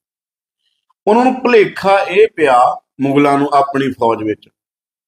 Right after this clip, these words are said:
ਵੀ ਇੱਧਰੋਂ ਸਿੱਖ ਆ ਗਏ, ਇੱਧਰੋਂ ਸਿੱਖ ਆ ਗਏ।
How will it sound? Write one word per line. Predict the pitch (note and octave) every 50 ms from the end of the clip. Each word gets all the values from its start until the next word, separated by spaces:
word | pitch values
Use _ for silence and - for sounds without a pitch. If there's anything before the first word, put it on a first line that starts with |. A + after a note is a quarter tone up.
| _ _ - A2
ਵੀ | A2 C3+ -
ਇੱਧਰੋਂ | C3 - - D3 D3 F#3 F#3+ G3 F#3 D#3+
ਸਿੱਖ | - - D3 C#3+ - - -
ਆ | C#3+ C3+ C3+
ਗਏ, | B2+ C3+ B2 -
ਇੱਧਰੋਂ | A#2 B2+ B2+ D#3+ E3 F3 D#3
ਸਿੱਖ | - - B2+ B2 - C3
ਆ | C3 B2
ਗਏ। | B2 B2 B2